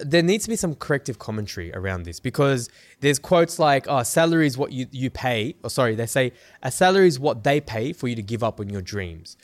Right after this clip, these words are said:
Or, "Entrepreneurship is better than a job because you get paid for your value, not your time." But honestly, Tony, what a load of crap.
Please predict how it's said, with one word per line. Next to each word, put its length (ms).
Or, 180
"Entrepreneurship 960
is 140
better 240
than 160
a 60
job 260
because 260
you 60
get 160
paid 260
for 180
your 140
value, 400
not 220
your 120
time." 360
But 80
honestly, 340
Tony, 240
what 160
a 60
load 180
of 60
crap. 320